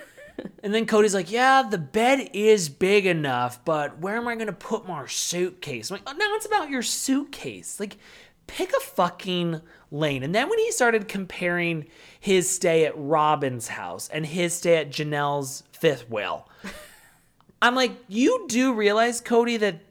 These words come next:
these are both your home. It's not like what you've done with Robin is this representation of you, and then what Janelle's doing is just a representation.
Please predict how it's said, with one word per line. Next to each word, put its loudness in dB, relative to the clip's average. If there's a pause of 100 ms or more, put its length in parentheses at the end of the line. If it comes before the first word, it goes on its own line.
(100)
these 2
are 4 (160)
both 2 (840)
your 6
home. -2 (680)
It's 4
not 4
like 2 (260)
what 4
you've -4
done 4
with -2
Robin 2
is -2
this -2
representation 0
of -4
you, 0
and -4
then -2
what -2
Janelle's -2
doing -6
is -8
just -8
a -2
representation. -4